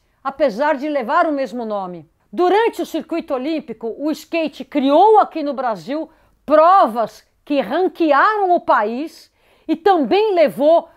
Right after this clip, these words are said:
a nossa equipe competir lá fora. Conclusão: bonito no street e também no parque. E olha, cá entre nós, tivesse a Confederação Brasileira de Skate conseguido juntar a equipe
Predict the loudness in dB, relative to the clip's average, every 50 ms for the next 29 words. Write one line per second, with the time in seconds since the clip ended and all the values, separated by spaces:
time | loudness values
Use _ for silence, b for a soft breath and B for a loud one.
0 | b b b -2 0 2 0 0 0 0 -2 -2 -2 -2 0 0 0 0 0 -6
1 | -8 0 0 0 2 2 -2 -4 -2 -2 -2 0 0 0 0 -2 -2 0 0 0
2 | 0 -4 -10 -14 _ _ _ -4 -2 -2 -2 -2 -4 -4 -2 0 2 2 2 2
3 | -2 b b b b -4 2 4 4 4 6 4 4 2 2 0 -4 -8 -6 -4
4 | -6 -6 -6 -6 -4 -2 -2 -2 -4 -4 -8 -12 -12 b b b b b -2 0
5 | 2 4 4 4 4 4 2 2 4 4 4 2 0 0 -2 -4 -2 0 0 0
6 | 0 -4 -10 _ _ -20 -20 _ _ _ -4 -2 2 4 4 4 4 2 0 -4
7 | -10 -10 _ -2 0 0 0 0 -4 -4 -6 -6 -4 -2 -2 -2 -2 -4 -6 -10
8 | _ _ _ _ _ _ _ _ -6 -4 -4 -2 0 2 4 4 4 2 2 0
9 | -4 -4 -4 -2 -2 -2 -2 0 -2 0 0 2 0 0 -4 -2 0 0 0 2
10 | 2 0 0 0 0 -4 -2 0 0 0 0 -2 -8 -14 -12 -4 -2 -2 -2 -2
11 | -4 -10 -20 -20 b b b b b b 0 2 2 0 0 -2 -4 -4 -4 -2
12 | -2 -2 -2 -2 -2 -4 -6 -6 -6 -2 -2 0 0 0 -2 _ _ 0 4 4
13 | 6 4 4 2 -4 -4 -4 -2 -2 -4 -6 -12 -14